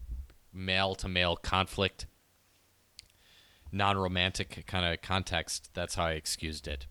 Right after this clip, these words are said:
But let me tell you, listeners, I've said and done some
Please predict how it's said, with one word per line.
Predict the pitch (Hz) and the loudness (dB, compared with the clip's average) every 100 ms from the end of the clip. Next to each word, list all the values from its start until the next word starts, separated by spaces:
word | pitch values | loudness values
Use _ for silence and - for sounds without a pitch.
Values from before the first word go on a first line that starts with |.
| - | 2
But | 80 - - - - | 2 0 -20 -20 -10
let | 113 127 | 0 2
me | 139 | 2
tell | 127 131 107 | -2 -2 -2
you, | 92 | -2
listeners, | 85 - 87 80 - _ | -6 -8 -8 -10 -12 _
I've | 101 104 104 - | 2 4 2 -2
said | - - 110 107 101 - | -4 2 6 6 6 -2
and | 92 85 | -8 -4
done | 90 85 80 78 | -2 -2 -8 -12
some | - 90 87 | -10 -8 -8